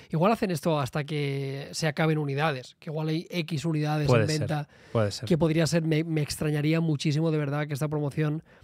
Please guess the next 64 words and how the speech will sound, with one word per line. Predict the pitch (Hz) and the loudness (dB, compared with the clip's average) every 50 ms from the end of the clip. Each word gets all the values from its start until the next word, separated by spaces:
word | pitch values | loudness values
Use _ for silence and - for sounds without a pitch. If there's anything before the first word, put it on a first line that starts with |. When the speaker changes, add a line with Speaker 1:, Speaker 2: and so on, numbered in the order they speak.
| _ _ _ _ - - - _ | _ _ _ _ -20 -20 -4 _
Speaker 1:
perdurará | - 175 165 151 147 156 151 151 156 151 156 160 | 4 4 6 6 4 2 2 2 2 0 0 0
más | 156 131 156 | 0 0 2
en | 165 | 0
el | 147 135 | 0 0
tiempo, | - 143 151 160 160 143 | -2 -2 -2 -2 -4 -6
porque | 131 131 | -6 -8
está | 113 113 127 | -8 -6 -6
muy | 127 120 113 127 | -6 -6 -8 -6
bien. | - 208 160 | -2 0 4
Speaker 2:
Yo | 135 147 175 | 4 6 6
lo | 196 | 6
que | 202 185 156 | 4 4 4
quiero | 147 165 170 175 170 165 | 4 4 4 6 6 4
destacar | 160 151 - 160 143 147 156 143 | 4 2 2 2 2 2 2 4
para | 156 139 127 | 2 2 2
terminar | 123 127 117 120 120 135 143 143 | 2 2 2 4 4 4 4 4
del, | 131 127 127 127 143 139 | 4 2 2 2 2 0
del | 123 117 | 0 0
Pixel | - 123 - - 147 131 | 0 -2 0 2 2 2
ocho | 127 - - 131 127 | 2 2 2 2 4
A | 139 147 151 147 - | 4 4 2 0 -2
es | 151 135 - | -4 -2 0
que | - 147 | 0 0
teniendo | 135 - 123 127 143 156 156 | 0 2 0 2 2 0 0
en | 143 | 2
cuenta | 147 135 120 110 117 110 | 0 0 2 2 0 2
o | 113 | 2
bien | 120 131 143 156 | 2 2 2 2
la | 151 139 | 2 2
promoción | 147 135 123 120 110 - - 113 107 101 95 - - - _ _ _ _ | 2 0 0 0 -2 -2 -2 -2 -2 -2 -4 -8 -16 -20 _ _ _ _
o | - 131 120 | 0 2 4
bien | 127 135 151 160 156 156 - - - | 4 4 4 2 2 0 -4 -4 -2
que | - | 0
en | 127 127 | 2 2
el | 123 | 0
futuro | - - 135 120 139 139 131 120 | 0 0 2 2 4 4 4 4
vaya | 120 123 123 117 | 2 2 2 0
a | |
bajar | 113 - - - 117 | 0 0 0 -2 -2
de | 117 | 0
precio, | - 131 135 123 143 139 | 0 0 0 2 0 -2
porque | 131 123 120 - | -2 -4 -6 -4
seguramente | - 123 120 123 123 117 123 | -2 0 2 2 2 2 2
vaya | 120 120 120 120 117 | 2 2 2 4 2
a | |
ir | 117 113 | 2 0
bajando | 113 - - 131 117 117 | 0 -2 -2 0 0 0
de | 113 107 | 2 2
precio | 120 120 117 - 127 113 - - - - | 0 0 2 2 0 0 0 -2 -8 -2
a | - 135 | 0 2
lo | 117 120 | 2 4
largo | 131 127 127 | 2 2 2
del | 123 123 | 4 4
año, | 127 139 143 135 135 143 139 | 2 2 2 0 0 0 0
¿no? | 135 165 202 190 | 0 -2 0 0
Eh, | 139 123 113 110 | 0 0 -2 -2
que | - - | -4 -6
se | - - - | -8 -8 -2
suele | - 131 123 117 | 0 2 2 2
pasar | 113 107 104 131 120 | 2 2 2 2 2
con | 117 110 | 0 0
todos | 107 120 117 113 | 0 0 2 2
los | 110 - - | 2 2 2
A, | 135 156 | 2 2